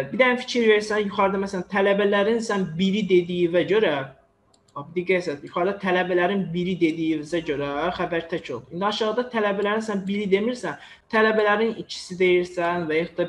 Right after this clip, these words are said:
bir neçəsi deyirsən, çoxu deyirsən, bir xeylisi deyirsən və s. Və ya bir neçəsi deyirsən,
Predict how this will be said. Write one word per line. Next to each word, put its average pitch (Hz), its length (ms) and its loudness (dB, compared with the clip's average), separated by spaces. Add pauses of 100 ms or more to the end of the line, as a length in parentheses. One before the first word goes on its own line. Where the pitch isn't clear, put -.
bir 165 180 -2
neçəsi 165 460 -6
deyirsən, 175 500 -2
çoxu 160 320 -6
deyirsən, 175 640 -2
bir 156 180 -4
xeylisi 170 520 -2
deyirsən 208 440 -2
və 196 80 -2
s. 185 240 -4 (720)
Və 180 160 6
ya 185 140 6
bir 208 200 2
neçəsi 180 400 -2
deyirsən, 180 380 -2